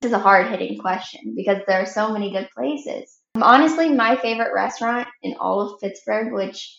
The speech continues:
I don't know, this might be a bit controversial, is a Chinese restaurant in Squirrel Hill called Chengdu Gourmet. It is so good. I also just really love Chinese food. They have one menu of American Chinese food and then one with more authentic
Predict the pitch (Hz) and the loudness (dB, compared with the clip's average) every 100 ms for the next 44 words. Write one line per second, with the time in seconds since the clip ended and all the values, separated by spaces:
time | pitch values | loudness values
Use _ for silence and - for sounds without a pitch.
0 | _ 202 202 202 175 185 202 190 196 196 | _ -4 0 0 0 -2 -2 0 2 2
1 | 185 - 190 190 190 202 190 - - 190 | 0 2 0 2 0 0 0 -2 2 2
2 | 185 - - 208 214 247 233 208 208 - | 0 -8 -4 0 2 2 2 2 0 -4
3 | 180 143 - 185 180 - 196 185 220 175 | -4 -4 -6 -8 -8 -2 0 2 0 -2
4 | 170 - 175 170 - 185 190 202 196 190 | -2 -2 -2 -4 -4 -4 0 -2 2 2
5 | 185 185 175 160 170 - _ 196 185 - | 2 -2 -4 -4 -6 -10 _ -2 -2 -2
6 | - 202 240 208 190 175 220 - - 202 | 0 4 4 6 6 6 0 -4 2 6
7 | 185 202 214 214 202 196 202 190 190 - | 6 6 2 -2 0 2 4 4 2 -2
8 | 190 185 202 - 269 208 208 185 185 - | -4 -4 -6 -4 -2 0 2 2 2 -6
9 | _ 185 196 196 190 190 185 185 185 185 | _ 2 4 2 -2 0 0 0 0 0
10 | 175 175 - 185 170 180 185 190 185 185 | -2 -4 -6 -4 -2 -2 -2 -6 -6 -6
11 | 180 180 180 180 175 175 175 175 175 175 | -8 -6 -4 -4 -4 -6 -8 -6 -4 -4
12 | 175 180 _ _ - 220 190 175 - 190 | -6 -12 _ _ -16 0 2 2 -2 -2
13 | 180 185 185 208 190 185 | -2 -2 -4 -2 -2 -4